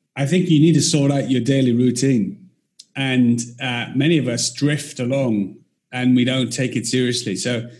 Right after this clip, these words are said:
you know, what are the five or six things you do every day at the start of your day and at the end, and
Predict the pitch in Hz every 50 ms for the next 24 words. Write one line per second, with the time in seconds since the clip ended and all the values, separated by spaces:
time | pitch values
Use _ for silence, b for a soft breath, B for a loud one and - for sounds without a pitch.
0 | B B B _ _ - 123 113 120 139 160 160 156 139 139 - - - 143 143
1 | 139 131 131 120 - - 123 - - - 127 143 143 135 120 113 110 107 135 139
2 | 143 131 117 113 113 104 113 110 107 101 110 110 - - 127 120 120 113 113 113
3 | 107 110 110 107 107 107 107 101 107 113 120 131 143 135 - - - - 185 120
4 | 120 - -